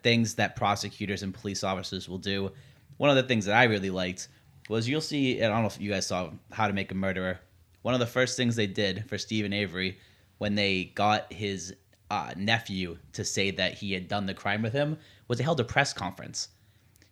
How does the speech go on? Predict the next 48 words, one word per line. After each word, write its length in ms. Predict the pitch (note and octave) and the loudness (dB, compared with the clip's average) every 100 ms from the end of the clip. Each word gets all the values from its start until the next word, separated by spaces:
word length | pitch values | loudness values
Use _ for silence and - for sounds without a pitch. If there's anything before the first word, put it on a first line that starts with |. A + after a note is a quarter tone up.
| - - | -20 -8
D 280 | C#3 F#3+ G#3 | 0 2 2
As 120 | B2+ | 4
don't 260 | C3+ B2+ | 6 6
do 160 | A#2+ A#2 | 6 4
that 180 | G2 - | 4 0
kind 140 | F2+ | -6
of 60 | F2+ | -4
stuff 220 | F#2 - | -8 -8
in 100 | E2+ | -10
real 180 | F#2 - | -8 -8
life. 300 | - - - _ _ _ - | -10 -16 -20 _ _ _ 0
They're 100 | D#3+ | 0
not 80 | |
gonna 120 | E3+ C#3 | 2 0
hold 160 | D3 | 2
a 60 | A2+ | 0
press 320 | - C3 B2+ | 2 0 0
conference 580 | - G2 F2 F2 F2+ - - _ - | -2 -6 -4 -6 -6 -10 -18 _ -4
and 160 | A#2 A2 | 0 2
release 320 | G#2+ C3 - | 2 2 0
this 140 | A2+ | 0
information 540 | A#2 A2 G2+ G#2+ - F2 | 0 0 -2 -2 -4 -6
and 140 | F2+ - | -6 2
bias 340 | G2 G#2 G#2 | 2 4 0
the 100 | - | -6
public, 500 | - - - - - | -6 -6 -4 -6 -4
'cause 220 | C#3+ - | -6 -2
that 140 | C#3 B2 | 0 2
can 100 | C#3 | 2
<laughs> 20 | |
always 240 | C3 D3 | 4 4
be 100 | C#3 | 4
used 280 | C3 B2+ A2 | 4 4 4
later 280 | A#2 G#2+ G#2 | 4 2 2
on. 300 | A2+ F#2 F#2 - - - | 0 -2 -8 -14 -16 -2
And 100 | B2 | 0
they 100 | A#2+ | 2
did 240 | E3 D3+ | 0 4
that 200 | C#3+ C3 | 4 6
in 100 | A#2 | 4
this 140 | A#2 | 2
show. 440 | A2 - E3+ F#2+ - _ _ | 0 -2 0 0 -4 _ _
And 100 | B2 | 2
I 60 | B2 | 4
thought 280 | C3 C#3 C#3 | 4 4 6
that 80 | C3 | 6
was 220 | B2 A2 | 6 2
very 840 | F#2+ G2+ A#2 B2 B2 B2 A2+ A2 | -8 0 4 6 6 2 0 -2